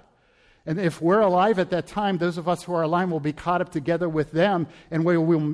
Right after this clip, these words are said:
we will meet the Lord there in the clouds, and forever we will be with him. Some of us call that the rapture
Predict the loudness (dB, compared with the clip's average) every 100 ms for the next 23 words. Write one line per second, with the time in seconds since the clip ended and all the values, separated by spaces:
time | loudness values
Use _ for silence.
0 | -4 -2 0 0 2 0 0 0 0 2
1 | 2 2 0 0 0 -2 -6 -6 -4 -4
2 | -6 -12 -8 -8 -4 -4 -4 -6 -6 -6
3 | -8 -8 -8 -12 -12 -14 -14 _ _ _
4 | _ -10 -8 -8 -10 -8 -6 -6 -8 -8
5 | -8 -8 -10 -16 -18